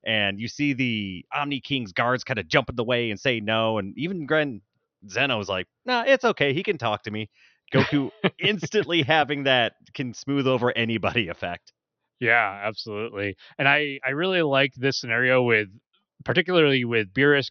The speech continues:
Speaker 2: Goku, and Zeno, because it really parallels the sequence that we had with King Kai, Goku, and Beerus, except now where King Kai was afraid of how Goku was treating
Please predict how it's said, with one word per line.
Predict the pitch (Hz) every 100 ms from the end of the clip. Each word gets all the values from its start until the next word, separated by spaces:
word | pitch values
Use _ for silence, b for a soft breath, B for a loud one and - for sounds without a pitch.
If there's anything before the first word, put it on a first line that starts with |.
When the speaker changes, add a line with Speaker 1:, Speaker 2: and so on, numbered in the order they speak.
| -
Speaker 2:
Goku, | 127 131 120
and | 104
Zeno, | 113 110 101 95 92 b b
because | - 123 131
it | 123
really | 110 117 135 160 180 165 143 -
parallels | - 110 123 131 131 135 139 135 -
the | 120
sequence | 110 143 135 131 -
that | 123
we | 127
had | 104 113 113 113 107 _ _ -
with | 120 110 104 90 _ _ _ _
King | - 151 156 139
Kai, | 160 175 160 117 95
Goku, | 120 117 - 120 110 107 107 _ _
and | 120 107 95
Beerus, | 92 202 170 95 92 - - _ _
except | 127 - 156 139
now | 135 196 254 165 127 120 117 _ _
where | 143 127
King | - 233 240
Kai | 160 220 247 165
was | 131
afraid | 120 - 135 123 117
of | 107
how | 127 117
Goku | 104 131 127 135 120
was | 117
treating | - 127 107